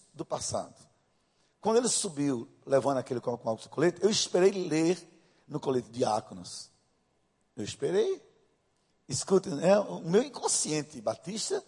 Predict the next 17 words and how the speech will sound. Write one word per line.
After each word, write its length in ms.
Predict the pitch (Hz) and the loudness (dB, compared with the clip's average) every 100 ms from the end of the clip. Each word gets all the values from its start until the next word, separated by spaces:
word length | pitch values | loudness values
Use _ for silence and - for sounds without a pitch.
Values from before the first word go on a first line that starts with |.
| _ _ - | _ _ -8
ainda 140 | 170 | -4
não 120 | 202 | 0
morreu 220 | 233 160 | 0 0
totalmente, 460 | 151 113 113 127 120 | -2 -4 -4 -4 0
morre 160 | 139 175 | 0 0
aos 140 | - | -6
poucos. 480 | - 135 120 - - _ - - | -2 0 0 -10 -20 _ -20 -4
Tá 80 | - | 0
agonizando. 960 | 156 226 226 190 190 208 180 117 101 - _ _ _ _ _ _ _ | 2 2 2 2 2 2 2 -2 -10 -14 _ _ _ _ _ _ _
Mas 160 | 160 160 | 4 8
veja 220 | 196 190 | 8 10
bem, 200 | 160 151 | 8 8
esperei 360 | 165 - 285 233 | 4 4 4 6
diácono, 440 | 175 139 220 220 | 8 8 4 2
quando 80 | 214 | 2
vem 200 | 190 - | 2 -2
recepção. 840 | 160 233 254 247 - 233 240 202 | -2 2 2 2 2 2 2 0